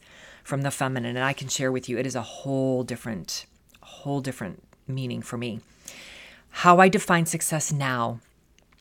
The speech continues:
is, goes something like this. I want to live life fully and show up fully for my life and have that experience of love and joy and connection and be able to bring myself, my,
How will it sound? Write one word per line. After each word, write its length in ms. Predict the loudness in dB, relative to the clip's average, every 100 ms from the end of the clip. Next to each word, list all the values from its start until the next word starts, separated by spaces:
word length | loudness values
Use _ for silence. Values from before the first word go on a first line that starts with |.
| _ -4 2
is, 540 | 4 4 2 0 -4 -10 _ -20 _ _
goes 160 | -4 -2
something 280 | -2 -2
like 180 | -6 -4
this. 320 | -2 -4 -6 -8 -2
I 160 | 2 2
want 280 | 0 -2 -2
to 320 | 0 -2 -4
live 460 | -4 0 2 2 0 -6
life 340 | -2 -2 -2
fully 600 | -8 -2 0 2 2 0 -10 -20 -20 -20 -20 -4
and 180 | 0 2
show 320 | 4 6 8
up 140 | 6 4
fully 380 | 2 6 8 6
for 180 | 2
my 160 | 0 0
life 400 | 4 2 2 -4
and 140 | -4 -2
have 240 | -2 -2
that 120 | -2
experience 800 | 0 0 2 2 0 0 -2 -6 -4
of 220 | -4 -4
love 680 | 0 2 4 2 -2 -10 -18 _ -20 -20 -12 -2
and 200 | 0 2
joy 720 | 2 2 4 4 4 4 0 -6 -20 -20 -16 -6
and 160 | -4
connection 720 | -2 -2 -2 -2 -2 -2 -6 -2
and 140 | 0 2
be 120 | 2
able 140 | 2
to 180 | -2 -2
bring 380 | -4 -4 -2 -2
myself, 800 | 0 0 0 0 4 4 4 -2
my, 300 | -4 -2